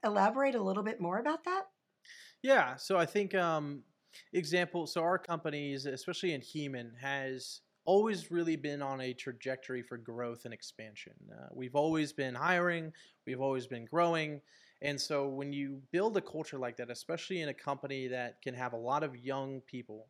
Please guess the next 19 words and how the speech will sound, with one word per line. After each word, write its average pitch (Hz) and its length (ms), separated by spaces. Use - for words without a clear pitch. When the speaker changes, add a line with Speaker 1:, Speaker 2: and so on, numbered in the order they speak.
Speaker 2:
uh, 120 120
most 131 300
of 143 80
the 135 220
people 131 340
in 127 80
my 127 160
company 120 460
are, 120 200
are 120 160
very 131 260
young. 117 460
And 127 420
so 135 180
when 135 160
you 131 120
have 190 320
that, 120 320
you're 135 240